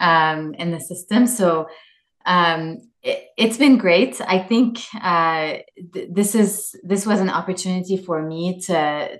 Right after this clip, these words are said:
to, like I said, learn on the job. So, um, my role involved, um, a lot of leadership work because, as you know, uh, with any quality improvement work, you have to engage people in the work that you do.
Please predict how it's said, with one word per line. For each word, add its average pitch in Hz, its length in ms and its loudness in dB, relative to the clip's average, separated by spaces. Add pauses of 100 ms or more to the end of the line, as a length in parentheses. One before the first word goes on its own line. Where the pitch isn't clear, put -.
to, 151 500 -4 (520)
like 175 200 0
I 180 60 0
said, 165 280 -2
learn 165 240 0
on 160 140 -4
the 151 80 -6
job. 151 420 0
So, 160 420 0 (440)
um, 165 320 -4
my 180 320 4
role 185 300 4
involved, 165 840 -4 (120)
um, 151 440 -4
a 185 60 0
lot 170 220 2
of 180 180 0
leadership 175 680 -4
work 160 220 -6
because, 175 300 -6
as 160 260 -4
you 165 60 -8
know, 156 420 -8
uh, 151 240 -6 (160)
with 160 160 -8
any 180 220 -2
quality 156 320 -2
improvement 151 520 -10
work, 151 320 -8
you 170 60 -10
have 160 220 -6
to - 100 -10
engage 151 420 -8
people - 300 -8
in 156 80 -10
the 147 80 -6
work 147 260 -8
that 156 120 -10
you 147 160 -10
do. 143 280 -12